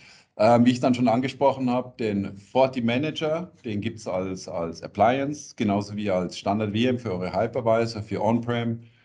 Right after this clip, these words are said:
äh, wie auch für sämtliche Cloud-Anbieter, genau. Und FortiManager Cloud, der vollwertige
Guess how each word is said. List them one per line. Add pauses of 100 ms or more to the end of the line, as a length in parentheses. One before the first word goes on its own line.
(280)
äh,
wie
auch
für
sämtliche
Cloud-Anbieter,
genau. (340)
Und
FortiManager
Cloud,
der
vollwertige